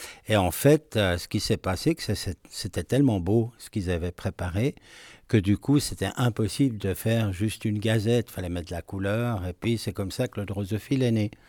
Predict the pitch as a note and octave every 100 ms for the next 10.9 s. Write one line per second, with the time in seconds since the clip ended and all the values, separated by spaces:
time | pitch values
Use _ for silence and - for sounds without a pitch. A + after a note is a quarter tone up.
0 | - - - - - G#2 G2 G2+ C#3 C3
1 | G#2+ F#2+ G2+ - C3 G2+ F2+ - G#2 A2+
2 | G#2 G2+ G#2+ - F#2+ F2+ - - F2+ F#2
3 | G#2+ G#2 F#2+ F2+ F2+ E2 F#2+ - - -
4 | - - _ - - - - - F#2+ F#2+
5 | F2 F2 F#2 F#2 E2+ F#2+ G2+ F#2+ F#2+ -
6 | G#2 F#2+ D#2+ F#2 E2+ A2+ A2 G#2 - -
7 | F#2 - F#2 F2+ E2 D#2+ D#2 D#2+ E2+ F#2+
8 | F#2+ - G#2+ F#2 F#2+ F#2 F2 F#2+ F2+ F2
9 | E2 - A#2 A#2 - F2 - F#2+ F#2+ G2+
10 | F#2+ F#2+ F2 E2+ - G#2+ A2+ B2 F#2